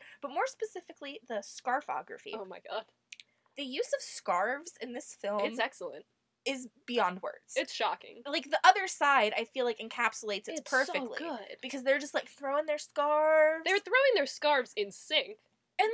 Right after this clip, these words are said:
Speaker 1: like, but part of me was wondering, like, was it just, like, a case of they couldn't come up with stuff and they, like, <laughs> needed to do stuff with their hands? <laughs> So they're like, "Let's
Speaker 2: I don't
Speaker 1: play with
Speaker 2: even
Speaker 1: scarves."
Speaker 2: care.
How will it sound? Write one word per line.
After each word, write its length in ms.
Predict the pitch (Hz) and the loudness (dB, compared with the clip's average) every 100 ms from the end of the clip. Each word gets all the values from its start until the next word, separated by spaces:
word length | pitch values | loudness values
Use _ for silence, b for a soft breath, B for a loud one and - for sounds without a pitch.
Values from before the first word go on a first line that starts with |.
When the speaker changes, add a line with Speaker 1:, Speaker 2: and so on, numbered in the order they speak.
| 480 | 0
Speaker 1:
like, 80 | 427 | -4
but 140 | 466 | -8
part 200 | - 605 | 4 4
of 60 | 698 | 4
me 60 | 659 | -4
was 120 | 571 | -4
wondering, 300 | 494 480 494 440 | -4 -2 -2 0
like, 200 | 320 285 | -2 -2
was 120 | 330 | -8
it 140 | 349 - | -8 -10
just, 220 | 370 - | -10 -10
like, 100 | 330 | -12
a 60 | |
case 320 | 302 - 269 - | -12 -6 -6 -6
of 100 | 269 | -6
they 80 | |
couldn't 320 | 254 - 269 - | -6 -4 -6 -6
come 140 | 285 | -6
up 160 | 233 233 | -6 -2
with 140 | 269 | -4
stuff 320 | - 262 254 247 | 0 2 2 0
and 100 | 247 | -2
they, 120 | 240 | 0
like, 140 | 226 | 0
<laughs> 20 | |
needed 300 | 240 226 247 - | -2 -6 -8 -14
to 140 | - | -14
do 140 | 330 262 | -6 -6
stuff 300 | - 349 - | -2 -4 -4
with 160 | 330 - | -10 -4
their 180 | 254 403 | -2 -2
hands? 500 | 196 190 254 403 440 - | -2 -2 -2 -4 -8 -8
<laughs> 160 | 539 | -10
So 200 | - - 523 | -10 4 4
they're 200 | - 277 | 6 2
like, 160 | 277 302 349 | 2 0 2
"Let's 120 | 277 | 4
Speaker 2:
I 160 | 269 339 | 8 10
don't 160 | 453 427 | 10 8
Speaker 1:
play 60 | |
with 120 | 381 277 | 8 6
Speaker 2:
even 140 | 240 | 4
Speaker 1:
scarves." 160 | - 494 | 6 10
Speaker 2:
care. 400 | - 302 247 | 12 12 12